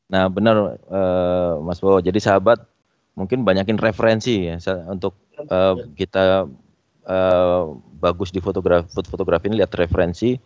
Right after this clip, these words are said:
Speaker 1: salah satunya di Pinterest itu tadi ya.
Speaker 2: Ya, Pinterest.
Speaker 1: Eh, googling ya. Oke, ada pertanyaan dari Mas Arief. Tadi yang Mas Bowo pil-,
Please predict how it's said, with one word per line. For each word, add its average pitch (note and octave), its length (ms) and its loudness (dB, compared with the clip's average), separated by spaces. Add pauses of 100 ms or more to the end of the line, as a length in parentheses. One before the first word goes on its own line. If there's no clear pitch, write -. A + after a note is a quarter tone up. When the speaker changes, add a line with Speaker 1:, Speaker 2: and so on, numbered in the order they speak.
(140)
Speaker 1:
salah F#2 240 -2
satunya G#2+ 320 2
di G2 400 0
Pinterest G2 480 -2
itu G2+ 80 0
tadi F2+ 240 -2
ya. D#2+ 160 -6 (560)
Speaker 2:
Ya, B2 240 -18
Pinterest. A2+ 240 -20
Speaker 1:
Eh, E2+ 160 -4
googling E2 320 -6
ya. C#2+ 100 -4 (800)
Oke, C#3 400 4
ada A#2+ 240 4
pertanyaan B2+ 360 -2
dari B2+ 360 2
Mas A#2 480 -4
Arief. A#2 320 0 (960)
Tadi C3+ 400 2
yang B2 400 -6 (800)
Mas A2+ 400 -6
Bowo A2+ 240 0
pil-, A2 320 -2